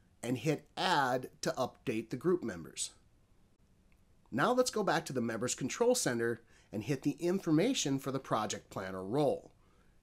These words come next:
Here we can see a groups category, and we can then select the Project Planner group. If the role has any prerequisite, we will be notified, and after we hit OK,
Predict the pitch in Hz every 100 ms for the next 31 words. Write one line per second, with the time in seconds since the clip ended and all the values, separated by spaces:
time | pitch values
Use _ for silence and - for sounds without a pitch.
0 | _ - - 247 233 214 196 190 - 135
1 | 98 110 143 156 - 226 233 165 123 110
2 | 101 113 - - - _ - 123 131 135
3 | 117 120 135 175 185 156 135 - 151 -
4 | 107 107 120 - - 98 101 95 135 151
5 | - - - - - - - - - -
6 | 120 - 127 123 147 220 220 170 123 101
7 | 165 220 269 269 170 120 120 98 104 -
8 | - _ - 120 123 127 135 143 165 190
9 | 185 160 90 85 85 139 - - - 98
10 | 110 117 131 135 151 165 160 160 - 247
11 | 170 135 135